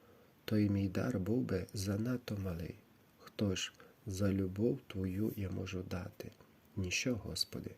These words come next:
я твій повністю є сам». Справді, це є чудова пісня.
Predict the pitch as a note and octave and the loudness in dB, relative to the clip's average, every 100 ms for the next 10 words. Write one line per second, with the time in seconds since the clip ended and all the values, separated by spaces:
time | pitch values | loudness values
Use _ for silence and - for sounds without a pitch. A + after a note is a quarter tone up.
0 | - - - - - G#2 G2+ G#2+ G#2+ G#2 | -16 -20 -20 -20 -2 2 2 6 4 4
1 | B2 C#3 A2+ - - F2+ G2 F2 F#2 F#2 | 2 4 2 0 -4 -2 -4 -2 -2 -2
2 | - - - E2+ D#2+ - - - - - | -8 -8 -6 -8 -10 -16 -20 -20 -20 -20
3 | - - - - - - - - A2+ F#2 | -20 -18 -16 -16 -20 -12 -6 0 2 2
4 | F2+ - F#2+ G2+ F#2+ F2 E2+ - - F2 | -2 -2 -2 0 0 0 -4 -6 -4 -2
5 | E2 G#2+ G#2+ - - D2 - - - | -2 -2 -4 -8 -8 -6 -4 -6 -12